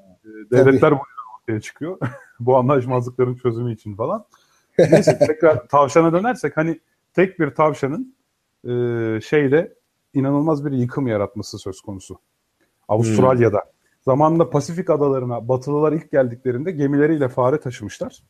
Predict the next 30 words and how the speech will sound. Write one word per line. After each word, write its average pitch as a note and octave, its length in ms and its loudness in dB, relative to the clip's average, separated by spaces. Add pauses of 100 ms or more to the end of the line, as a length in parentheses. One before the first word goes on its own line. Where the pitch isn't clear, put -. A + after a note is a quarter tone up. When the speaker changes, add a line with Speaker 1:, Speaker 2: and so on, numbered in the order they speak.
(760)
Speaker 1:
Bu B2+ 40 4
Speaker 2:
Evet. B2 120 6
Speaker 1:
fareler D3+ 400 4
daha D3+ 160 -4
sonra C3 260 -6
Pasifik C3+ 360 -8
adalarındaki B2 800 -4
bitki B2+ 340 -6
örtüsü C3+ 340 -4
ve D#3+ 220 -2
hayvan B2+ 480 0
düzeninin B2 340 -4
altın C#3 320 2
üstüne B2 340 -8
getirmiş. - 440 -16 (680)
Speaker 2:
Uf. - 520 0 (1000)
Speaker 1:
Evet, B2+ 120 4
Speaker 2:
Çok D#3+ 100 2
fena C#3+ 260 6
Speaker 1:
yani C3 100 4
Speaker 2:
bir G#2 40 -4
şey. - 200 -12 (160)
Speaker 1:
ve B2 260 -6
doğal D3 280 6
düşmanı D#3 340 0
yok C3 160 2
adada. G2+ 340 -6
Düşünsene, D#3 400 -6
yılan D#3 360 4
yok, F3+ 320 -2